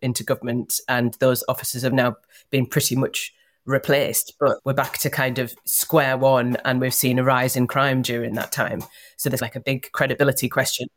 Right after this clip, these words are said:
for Rishi Sunak as to whether we can credibly make these promises and expect voters will think that he'll deliver on them. But I think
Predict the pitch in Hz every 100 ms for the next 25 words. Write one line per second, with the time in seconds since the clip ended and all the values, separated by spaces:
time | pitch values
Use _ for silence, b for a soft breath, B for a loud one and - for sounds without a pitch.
0 | - - - - - 123 120 - - 123
1 | 120 123 120 117 127 131 - 135 135 131
2 | 123 - - 131 - 131 123 - 117 120
3 | - 120 117 - - - 127 - 117 -
4 | 127 117 - 120 - 107 117 113 113 120
5 | 131 - - - - - - - 139 147
6 | 143 -